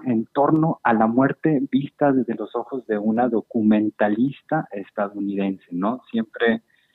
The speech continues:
en nuestro país hacemos una especie como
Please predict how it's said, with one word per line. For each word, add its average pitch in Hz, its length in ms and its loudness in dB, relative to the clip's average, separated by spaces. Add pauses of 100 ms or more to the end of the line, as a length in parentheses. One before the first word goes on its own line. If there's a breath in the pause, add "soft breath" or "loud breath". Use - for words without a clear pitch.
(300)
en 104 140 2
nuestro 104 300 -2
país 107 400 0
hacemos 113 540 0 (140)
una 107 220 0
especie 110 600 -2
como 92 640 -6